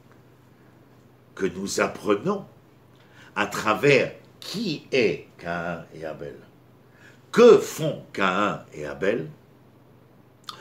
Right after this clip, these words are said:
Ceux qui vont amener cette offrande, et de quelle offrande est-il question ? C'est tout ce que nous avons dit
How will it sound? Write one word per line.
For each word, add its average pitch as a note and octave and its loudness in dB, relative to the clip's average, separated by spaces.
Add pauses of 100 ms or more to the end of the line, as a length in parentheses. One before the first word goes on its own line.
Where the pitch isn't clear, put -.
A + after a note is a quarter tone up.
(240)
Ceux G#3 8
qui B2 -2
vont A2+ -2
amener A2+ 2
cette B2+ 2
offrande, B2 -4 (300)
et D3 8
de B2 8
quelle E3+ 8
offrande E3 4
est-il A2+ -2
question ? - -4 (600)
C'est A#2+ 2
tout E3 4
ce - -2
que C3+ 6
nous B2 4
avons G#2+ 2
dit D3 0